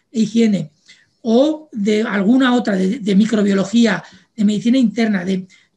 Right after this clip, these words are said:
todos, todos. Es decir, algunos de ellos son incluso miembros de las, de las directivas. Algunos de ellos habían sido nombrados por las sociedades científicas para participar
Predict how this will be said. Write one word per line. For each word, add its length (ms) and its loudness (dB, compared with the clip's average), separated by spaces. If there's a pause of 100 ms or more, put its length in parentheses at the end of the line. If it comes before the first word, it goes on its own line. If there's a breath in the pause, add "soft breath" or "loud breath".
todos, 480 -2 (580)
todos. 460 -6 (920)
Es 80 -18
decir, 460 -2
algunos 560 0
de 140 -2
ellos 460 -2 (280)
son 240 -2
incluso 680 -2
miembros 460 2
de 80 -2
las, 320 -2
de 80 -2
las 160 -2
directivas. 760 -4 (1400)
Algunos 640 -4
de 120 0
ellos 420 -2 (460 soft breath)
habían 320 -2
sido 280 0
nombrados 720 0
por 200 -10
las 120 -8
sociedades 300 -4
científicas 460 -4
para 220 -4
participar 600 -4